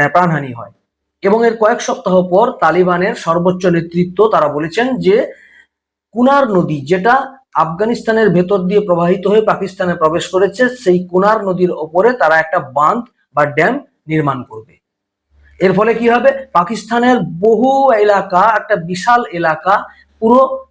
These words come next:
শুষ্ক হয়ে যাবে, শুখা পড়ে জায়গা যাকে বলা হয়, এরকম একখানা পরিস্থিতি তৈরি হবে।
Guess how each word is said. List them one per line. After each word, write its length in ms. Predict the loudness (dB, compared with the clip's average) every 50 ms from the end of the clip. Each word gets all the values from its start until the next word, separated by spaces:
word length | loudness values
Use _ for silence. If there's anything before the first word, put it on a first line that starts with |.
| -10 -6
শুষ্ক 280 | -4 -2 -2 -2 0 0 0 0
হয়ে 180 | 0 -2 -2 -4
যাবে, 160 | -6 -8 -8 -12 -14 -10 -6
শুখা 320 | -4 -4 -4 0 -2 0 0 0
পড়ে 160 | 0 -2 -2 -2 -2
জায়গা 280 | -2 -2 -2 -2 -2 -2 -2
যাকে 160 | -4 -4 -4 -8 -6
বলা 140 | -4 -4 -4 -6
হয়, 140 | -8 -14 _ _ _ _ _ _ _ _ _ -2
এরকম 240 | 0 0 2 2 0 0
একখানা 260 | -2 -2 -4 -4 -4 -4
পরিস্থিতি 380 | -4 -6 -6 -8 -10 -8 -8 -8 -6 -4
তৈরি 220 | -4 -4 -2 -2 -4 -4
হবে। 160 | -6 -8 -10